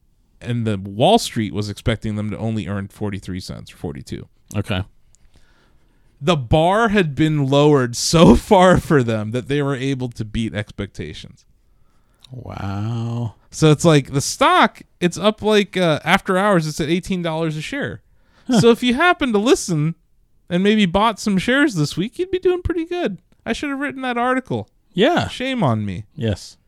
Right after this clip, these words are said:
Speaker 1: But if you listen to the Shackcast, you got the inside track.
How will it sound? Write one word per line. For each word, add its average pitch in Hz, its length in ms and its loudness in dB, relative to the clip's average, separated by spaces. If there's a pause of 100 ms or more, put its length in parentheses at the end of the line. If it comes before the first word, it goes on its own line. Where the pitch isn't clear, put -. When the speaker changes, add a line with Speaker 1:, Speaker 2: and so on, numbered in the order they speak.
(380)
Speaker 1:
But 196 240 4
if 170 140 2
you 160 80 2
listen 190 340 4
to 165 80 2
the 143 80 2
Shackcast, 139 840 0
you 139 80 -6
got 143 180 -2
the 143 100 -2
inside 127 340 -4
track. 127 440 -6